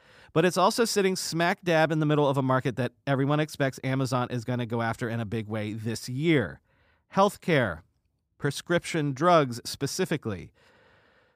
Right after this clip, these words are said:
So, enemy of my enemy is my friend sort of thing,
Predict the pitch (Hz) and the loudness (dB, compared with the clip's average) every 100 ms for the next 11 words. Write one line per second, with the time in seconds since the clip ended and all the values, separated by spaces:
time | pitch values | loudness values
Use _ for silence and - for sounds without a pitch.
0 | _ - 160 151 214 - _ _ _ _ | _ -2 4 6 6 4 _ _ _ _
1 | _ 123 123 127 127 127 127 123 120 135 | _ -4 -2 0 0 0 0 -2 0 -2
2 | 131 127 120 117 117 - 170 175 190 175 | 0 -2 -2 -4 -2 2 2 2 0 -2
3 | 156 165 165 165 | 0 0 0 -2